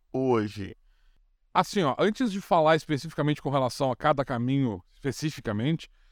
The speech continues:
Speaker 2: é, é, tem uma questão com relação a, a, aos caminhos como um todo, que tem que ser, ah, ah, eu, eu não diria necessariamente esclarecida, mas é que eu gostaria de discutir. Porque assim, ó, na versão,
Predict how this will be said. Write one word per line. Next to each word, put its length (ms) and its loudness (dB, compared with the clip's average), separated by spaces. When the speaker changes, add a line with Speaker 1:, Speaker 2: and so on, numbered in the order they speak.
Speaker 2:
é, 300 0
é, 360 2
tem 140 2
uma 100 -2
questão 400 -2
com 100 -4
relação 560 0
a, 200 0
a, 340 -2
aos 160 0
caminhos 320 0
como 220 -2
um 120 0
todo, 420 0
que 140 -12
tem 140 -2
que 80 -8
ser, 460 -2
ah, 280 -2
ah, 320 -2
eu, 220 -6
eu 60 -2
não 100 0
diria 260 2
necessariamente 540 0
esclarecida, 540 2
mas 240 -6
é 280 -4
que 100 -10
eu 80 -4
gostaria 400 0
de 60 -12
discutir. 360 -6
Porque 160 0
assim, 200 0
ó, 140 -2
na 320 2
versão, 680 0